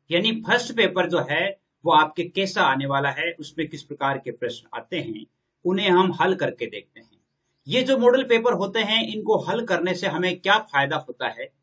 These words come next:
इसके बारे में थोड़ा सा जरा आपको मैं बता दूं कि model paper आपके सामने नया है,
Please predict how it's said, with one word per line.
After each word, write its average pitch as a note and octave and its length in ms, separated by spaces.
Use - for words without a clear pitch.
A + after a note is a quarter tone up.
इसके F3 260
बारे F3 220
में - 120
थोड़ा E3+ 260
सा D#3+ 140
जरा C#3 220
आपको B2+ 260
मैं A#2+ 160
बता B2+ 240
दूं A#2 140
कि D#3 120
model F#3 340
paper G#3 460
आपके F3+ 300
सामने F#3 360
नया D3 240
है, - 160